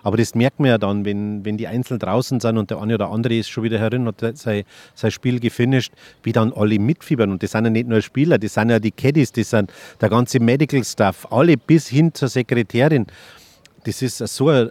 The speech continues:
so ein, so ein Mannschaftsgefüge, das eigentlich dann nur noch so in einem Eishockey-Team oder in einem Fußballteam erlebst,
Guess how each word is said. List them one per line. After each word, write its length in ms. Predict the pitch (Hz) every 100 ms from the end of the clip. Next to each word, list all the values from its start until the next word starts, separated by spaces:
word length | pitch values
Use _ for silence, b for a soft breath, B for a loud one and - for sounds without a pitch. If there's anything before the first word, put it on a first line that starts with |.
| 113
so 220 | - 135
ein, 220 | 131 127
so 160 | - 127
ein 120 | 117
Mannschaftsgefüge, 1000 | 101 113 120 123 - - 127 - 135 143
das 240 | 127 120 -
eigentlich 480 | 92 127 139 143 -
dann 220 | 117 107
nur 140 | 127
noch 180 | 143 127
so 180 | - 113
in 80 | 95
einem 120 | 95
Eishockey-Team 800 | 78 127 127 - 110 - 123 113
oder 160 | 98
in 80 | 98
einem 100 | 92
Fußballteam 640 | 90 123 - 110 - 104
erlebst, 440 | 101 95 123 -